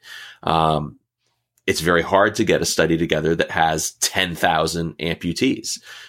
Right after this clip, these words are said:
Just doesn't happen. So, um, you know, I, I think that while the concept of an evidence base is, is good, and we should all want that evidence to be out there and the stuff to get validated, on the other hand, as users, we know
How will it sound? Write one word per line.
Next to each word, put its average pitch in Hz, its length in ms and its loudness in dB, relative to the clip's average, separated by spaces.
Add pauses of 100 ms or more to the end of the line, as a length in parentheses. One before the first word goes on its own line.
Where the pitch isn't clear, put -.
Just - 220 0
doesn't 90 180 0
happen. - 560 -4 (300)
So, 90 720 2
um, 80 320 -2 (520)
you 98 100 -2
know, 87 160 0
I, 95 180 0
I 98 140 2
think 120 360 -2
that 101 340 2
while 87 180 2
the 82 80 -4
concept 120 640 -2
of 87 320 2
an 85 120 -2
evidence 85 360 0
base 82 340 0
is, 80 320 -2
is 78 220 -2
good, 90 500 2
and 78 420 -2
we 82 120 -2
should 80 180 -2
all 78 380 0 (240)
want 87 560 0 (140)
that 80 280 2
evidence 78 380 -2
to - 100 -14
be 76 160 -2
out 76 220 -4
there 73 260 -4 (320)
and 78 180 -4
the 78 40 -2
stuff - 280 -2
to - 100 -14
get - 180 -4
validated, 80 680 2 (340)
on 92 100 2
the 95 80 4
other 107 160 4
hand, 85 440 0 (180)
as 85 180 0
users, 98 460 0
we 87 180 2
know 82 560 2